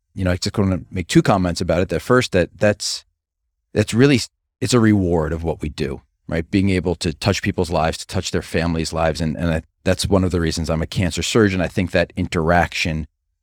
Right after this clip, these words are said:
with people and with their families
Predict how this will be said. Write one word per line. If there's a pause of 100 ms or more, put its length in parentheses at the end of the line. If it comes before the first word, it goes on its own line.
(180)
with
people
and
with
their
families